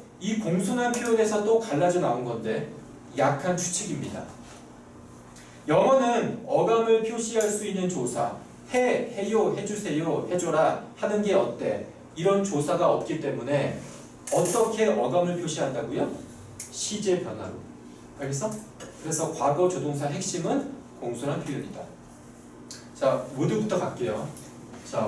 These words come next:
would. 네 가지가 있는데 세 개 묶어봐. 이 세 개는요, will의 과거에서 나온 용법이야.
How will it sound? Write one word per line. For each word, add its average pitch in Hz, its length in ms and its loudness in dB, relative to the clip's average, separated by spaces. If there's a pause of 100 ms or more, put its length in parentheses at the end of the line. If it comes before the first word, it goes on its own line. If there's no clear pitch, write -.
(140)
would. - 280 2 (1900)
네 139 120 2
가지가 - 320 0
있는데 135 500 -2 (1120)
세 226 260 -4
개 220 100 0
묶어봐. - 440 -4 (380)
이 139 100 -2
세 196 180 -2
개는요, 160 540 -2 (1400)
will의 170 840 2 (760)
과거에서 156 720 2
나온 117 200 0
용법이야. 110 640 -2